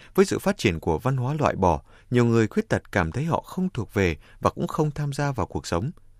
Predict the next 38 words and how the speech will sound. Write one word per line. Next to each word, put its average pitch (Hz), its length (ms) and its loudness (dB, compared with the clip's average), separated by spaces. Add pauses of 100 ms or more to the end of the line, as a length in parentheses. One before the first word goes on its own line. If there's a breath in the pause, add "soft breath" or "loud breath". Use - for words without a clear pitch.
(480)
Tất 165 180 -2
cả 78 100 2
những 113 160 -2
điều 95 140 2
này 82 280 -2
kêu 147 140 0
gọi - 180 0
chúng 135 140 -6
ta 107 240 0 (160 loud breath)
không 202 240 -2
chỉ - 140 0
bảo 92 180 6
vệ 110 220 0
quyền 101 240 2
của 95 120 0
người 90 160 0
khuyết - 240 -4
tật 92 220 0
và 92 120 0
gia 165 140 -2
đình 101 200 -2
của 80 140 -6
họ, 82 240 -2 (300 soft breath)
mà 92 120 0
còn 78 280 -2
thúc - 160 -4
giục - 220 -2
chúng 131 160 -4
ta 110 240 0 (280 soft breath)
làm 104 240 4
cho 170 120 -2
thế 165 180 -2
giới 147 280 2
trở 92 140 -4
nên 117 200 -2
nhân 143 200 -2
bản 73 180 0
hơn 110 220 2